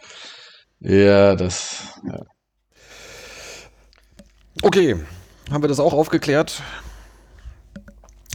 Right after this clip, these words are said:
Speaker 2: Ich würde sagen, wir machen damit den Deckel drauf auf Folge neunundneunzig.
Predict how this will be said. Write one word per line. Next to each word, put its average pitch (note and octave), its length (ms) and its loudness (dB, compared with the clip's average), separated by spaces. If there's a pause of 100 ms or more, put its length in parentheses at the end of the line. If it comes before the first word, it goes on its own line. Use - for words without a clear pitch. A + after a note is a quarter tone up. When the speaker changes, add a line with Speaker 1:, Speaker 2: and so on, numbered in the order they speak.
(140)
Speaker 2:
Ich A#2 280 -6
würde A#2+ 200 2
sagen, A#2 580 0 (400)
wir G2+ 480 -2 (1040)
machen G2 300 2
damit G2+ 440 0
den G2+ 120 -2
Deckel G2+ 240 0
drauf G2 380 0
auf A#2+ 100 -8
Folge A#2 260 0
neunundneunzig. G#2+ 840 0